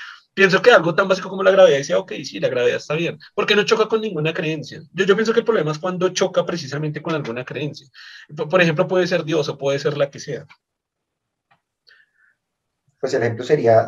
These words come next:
Speaker 2: por ejemplo, es, eh, si usted dijera que el sol,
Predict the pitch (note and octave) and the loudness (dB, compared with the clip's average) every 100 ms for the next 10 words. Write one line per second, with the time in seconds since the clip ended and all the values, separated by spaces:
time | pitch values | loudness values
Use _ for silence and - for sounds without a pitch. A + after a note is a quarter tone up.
0 | - - B2 A#2 A#2 - - A2+ - - | -2 -4 -4 -2 -6 -6 -2 -2 -2 -12
1 | _ - - _ _ - - - A#2+ B2 | _ -20 -20 _ _ -10 -4 4 4 6
2 | C3 C#3 - C3+ A#2 G#2 - A2+ G#2+ A2 | 6 6 4 2 2 0 -2 0 0 -2
3 | A2+ | -8